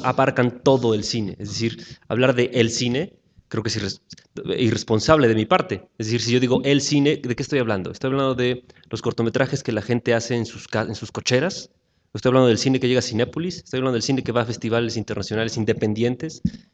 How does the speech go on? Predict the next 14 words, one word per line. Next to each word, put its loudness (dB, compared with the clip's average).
estoy -4
hablando 2
del 2
cine -2
que -6
solo 2
va 8
al, 2
en, 0
a, -4
en -2
red. 2
Es -2
decir, 0